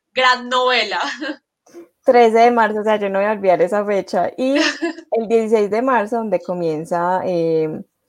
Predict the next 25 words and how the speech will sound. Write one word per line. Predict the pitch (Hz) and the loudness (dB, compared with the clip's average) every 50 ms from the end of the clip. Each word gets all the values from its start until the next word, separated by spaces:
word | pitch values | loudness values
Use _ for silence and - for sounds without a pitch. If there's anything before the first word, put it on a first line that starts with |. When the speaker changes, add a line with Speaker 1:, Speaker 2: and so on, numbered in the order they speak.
| _ _ _ _ _ _ | _ _ _ _ _ _
Speaker 2:
lo | 190 190 | 2 6
Speaker 1:
Todo. | 185 180 | 8 8
Speaker 2:
de, | 180 175 175 175 175 175 _ _ | 10 8 8 6 4 -2 _ _
del | 190 185 202 196 196 | -4 -4 -4 -2 0
Tirreno | 226 208 196 196 190 180 185 190 | 0 2 6 6 6 6 6 4
Adriático, | 196 214 226 240 233 208 185 - - 226 - 254 | 2 4 4 4 4 4 2 0 -4 -8 -6 -6
el | 233 196 175 | -6 -4 -6
dieciséis | 165 170 170 170 165 160 151 | -6 -8 -6 -6 -6 -4 -4
de | 170 196 | -4 -4
marzo, | 208 208 180 185 220 208 | -4 -6 -8 -8 -6 -6
bueno, | 180 170 165 165 160 151 | -8 -6 -6 -6 -8 -2
fue | - 185 175 180 | -2 -2 -2 -2
que | - - 185 185 190 196 202 202 208 202 208 | -4 -4 -2 0 0 0 0 0 -2 -2 -2
nos | 202 180 175 | -4 -4 -4
encerraron, | 180 175 170 202 190 196 208 196 180 165 175 185 - 226 | -6 -6 -4 -6 -4 -2 2 2 2 2 0 -4 -4 -6
<laughs> | 269 277 - - _ 226 _ - 240 - | -8 -8 -8 -12 _ -6 _ 0 0 2
pero, | - - 220 202 196 233 | 4 2 2 4 4 6
Speaker 1:
Sí, | 294 330 320 | 6 6 4
Speaker 2:
eh, | - 480 539 523 494 440 - | 2 0 -4 -6 -6 -8 -2
Speaker 1:
prácticamente. | - 262 240 233 226 220 220 220 214 214 208 202 - _ _ _ _ - - _ | 2 4 6 6 6 6 4 4 2 0 -4 -8 -14 _ _ _ _ -20 -2 _
Speaker 2:
tenemos | 262 247 247 233 226 226 226 247 247 247 254 262 - _ _ _ _ _ _ | 2 4 4 4 4 4 2 2 2 0 -6 -12 -16 _ _ _ _ _ _
una | 247 262 262 262 262 262 254 | 4 4 4 4 2 0 2
fecha | 262 254 254 254 - 277 262 254 247 240 | 2 2 0 0 -4 -6 -6 -6 -6 -6
nueva | 240 240 233 233 233 233 233 | -6 -6 -4 -4 -2 -4 -4
para, | - 233 190 180 175 156 | -4 -2 -2 -2 -4 -4